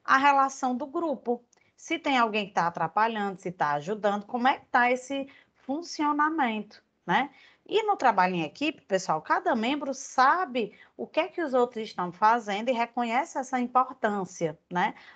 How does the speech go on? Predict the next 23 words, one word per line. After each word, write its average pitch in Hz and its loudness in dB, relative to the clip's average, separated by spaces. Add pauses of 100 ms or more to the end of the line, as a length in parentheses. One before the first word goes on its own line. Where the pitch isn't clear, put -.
pro 220 2
sucesso 208 0
da 208 6
tarefa. 220 2
"Ah, 339 0
não, 285 2
porque 254 -2
eu 226 0
sou 226 -2
o 214 -6
candidato 185 -2
que 180 -12
sou 196 -2
ruim, 220 -2
eu 240 2
posso 220 -2
fazer 208 -2
de 208 -12
qualquer 202 2
jeito." 202 -2
Não, 185 -4
não 160 -2
pode, 185 0